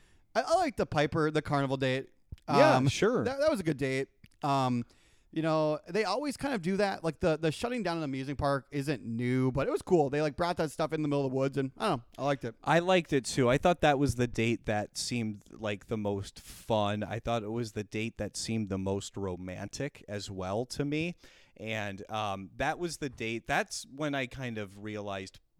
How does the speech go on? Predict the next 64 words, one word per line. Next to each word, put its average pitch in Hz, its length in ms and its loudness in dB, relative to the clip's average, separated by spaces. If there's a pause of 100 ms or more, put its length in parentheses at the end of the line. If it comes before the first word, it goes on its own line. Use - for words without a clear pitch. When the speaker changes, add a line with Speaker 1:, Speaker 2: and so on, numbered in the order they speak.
(220)
Speaker 2:
hey, 117 240 -8
Piper's 107 420 -6
gonna 92 160 -8
be 92 220 -8
here 104 180 -4
for 117 140 0
a 113 60 2
while 113 300 2
'cause 120 180 -6
her 110 100 -4
date 101 280 -6
went 95 200 -6
really 107 240 -6
well, 113 360 -2
um, 101 300 -6
as 98 160 -10
well. 101 160 -4
But 110 160 -14
God, 139 220 -2
yeah, 143 180 -6
who 269 140 -10
wouldn't 392 220 -2
love 135 220 2
that? 101 300 -2
I 139 100 0
thought 233 140 0
that 156 120 2
was 117 100 -2
awesome 104 380 -4
too. 92 300 -2
I 101 100 0
thought, 139 220 2
I 123 100 -2
thought 120 200 -2
that 101 160 -2
that 98 140 -2
was 95 120 -6
great. 98 200 -2
I 104 60 -2
thought 123 180 0
that 104 120 -2
was 107 120 -4
the 95 100 -4 (100)
best, - 460 -4 (640)
the 123 100 0
best 104 340 0
date, - 380 -4 (380)
um, 87 380 -4 (120)
of 92 340 -4
the, 95 180 -6
the 90 120 -8
season 95 300 -10
in 101 80 -8
terms 123 240 -6
of 98 60 -10
the 98 140 -4
activity. 92 600 -8
I 104 80 -8
thought 98 100 -8
it - 40 -12
was - 100 -18
pretty 196 180 -12
Speaker 1:
Mm. 160 60 -14
Speaker 2:
cool - 200 -12